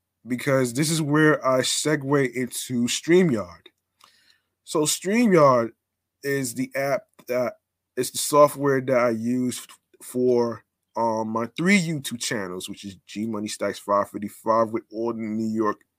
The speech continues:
podcast episodes on there, alongside with,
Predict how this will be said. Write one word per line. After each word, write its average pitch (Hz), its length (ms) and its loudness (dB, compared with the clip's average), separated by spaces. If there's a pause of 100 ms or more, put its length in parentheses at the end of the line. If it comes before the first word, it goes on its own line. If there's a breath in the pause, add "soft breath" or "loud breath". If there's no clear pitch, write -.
(320)
podcast 110 560 0 (100)
episodes 117 540 -2
on 113 180 -2
there, 120 320 4 (560 loud breath)
alongside 127 800 6
with, 120 320 4